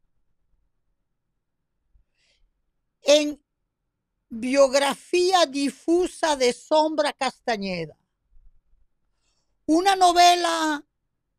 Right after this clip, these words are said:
que se menciona muy poco, pero que tiene una relevancia extraordinaria sobre ese mundo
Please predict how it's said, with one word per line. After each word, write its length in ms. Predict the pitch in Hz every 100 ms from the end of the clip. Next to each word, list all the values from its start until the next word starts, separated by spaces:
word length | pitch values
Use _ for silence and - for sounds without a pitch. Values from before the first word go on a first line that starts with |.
| _ _ _ -
que 160 | 311
se 180 | - 320
menciona 640 | 311 294 - 339 330 339
muy 240 | 330 320 302
poco, 920 | - 320 302 - 254 254 277 359 - _ _ _ _ _ _ _ _ _ _ _
pero 260 | 285 320 330
que 180 | 330 269
tiene 360 | - 359 349
una 300 | 349 349 349
relevancia 1300 | 302 302 320 311 311 302 330 349 330 302 - - 294 285
extraordinaria 1400 | - _ 294 294 277 269 269 285 277 247 240 240 247 285 _ _ _ _ _ _
sobre 960 | _ - 330 311 302 294 277 247 220 _ _ _ _ _ -
ese 440 | 381 381 - 381
mundo 720 | 349 381 359 285 220 175 -